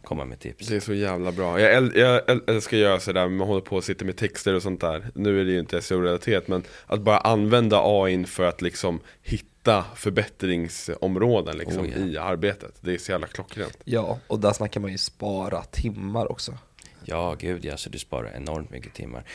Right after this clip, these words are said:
Speaker 3: Ja.
Speaker 1: Och det gör ju att man kan ge mervärde till kunderna. Det är det som är det fina med A I.
Speaker 2: Japp.
Speaker 1: För att om de köper tio timmar av dig,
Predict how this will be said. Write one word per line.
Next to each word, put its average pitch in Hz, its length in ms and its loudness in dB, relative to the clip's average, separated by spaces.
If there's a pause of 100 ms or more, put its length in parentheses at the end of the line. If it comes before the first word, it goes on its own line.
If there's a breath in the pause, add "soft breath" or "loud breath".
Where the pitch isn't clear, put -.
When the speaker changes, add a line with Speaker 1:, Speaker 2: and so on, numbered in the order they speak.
Speaker 3:
Ja. 107 140 0
Speaker 1:
Och 92 60 2
det 95 80 2
gör 120 100 2
ju 143 80 2
att 90 120 -4
man 73 160 -6
kan 80 160 -12
ge 73 140 -8
mervärde 76 540 -6
till - 120 -12
kunderna. 85 500 -6
Det 71 100 -4
är 85 40 -6
det 113 140 2
som 101 160 -4
är 85 40 -4
det 76 60 -6
fina 85 260 -6
med 85 180 -4
A 82 160 -4
I. 90 180 -6 (120 loud breath)
Speaker 2:
Japp. 98 220 -4
Speaker 1:
För 101 60 0
att 90 100 -2
om 92 100 -2
de 104 120 0
köper 101 320 -4
tio 85 280 -4
timmar 87 360 -4
av 71 120 -6
dig, 67 200 -8